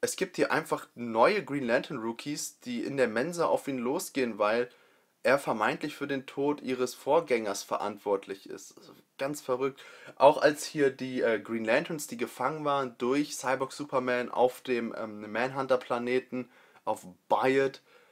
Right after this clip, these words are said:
ähm, als die befreit werden, die sind natürlich auf einem gedanklichen Stand von vor zehn Jahren.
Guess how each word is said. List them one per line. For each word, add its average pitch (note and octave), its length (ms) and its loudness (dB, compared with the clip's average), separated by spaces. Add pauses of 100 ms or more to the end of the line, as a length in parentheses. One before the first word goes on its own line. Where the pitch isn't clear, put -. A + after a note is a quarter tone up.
(220)
ähm, G#2+ 160 -4
als - 220 -2
die D#3+ 100 -10
befreit D3 580 4
werden, B2+ 220 6
die A2+ 80 -6
sind B2+ 300 -2
natürlich D#3 520 0
auf B2+ 200 8
einem D3 160 -2
gedanklichen D3 640 0
Stand C#3+ 420 -2
von C#3+ 360 2
vor C#3 400 2
zehn B2+ 360 -4
Jahren. A#2 380 2